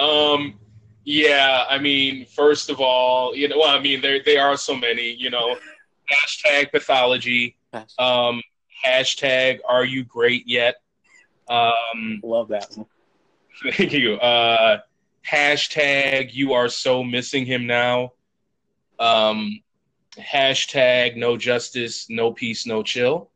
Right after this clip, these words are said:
Speaker 2: Yeah.
Speaker 1: Um, hashtag survive, resist, excel. Uh, those are, those are a few <laughs> that, that pop up regularly.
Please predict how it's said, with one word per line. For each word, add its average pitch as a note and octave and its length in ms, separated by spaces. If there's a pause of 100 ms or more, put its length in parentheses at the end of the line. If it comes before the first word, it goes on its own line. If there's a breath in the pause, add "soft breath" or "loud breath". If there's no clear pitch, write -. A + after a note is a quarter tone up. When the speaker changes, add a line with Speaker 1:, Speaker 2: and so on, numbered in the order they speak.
(600)
Speaker 2:
Yeah. F#2+ 200
Speaker 1:
Um, A2+ 500 (680)
hashtag B2 1080 (320)
survive, B2+ 960
resist, A#2 800 (260)
excel. - 720 (1080)
Uh, A2 440 (640)
those C3+ 240
are, A#2+ 240
those B2+ 300
are A#2 80
a A2 60
few F#2+ 320 (240)
<laughs> - 220 (160)
that, D#3+ 640 (1400 loud breath)
that B2 220
pop A2 240 (100)
up G2+ 100
regularly. G2+ 640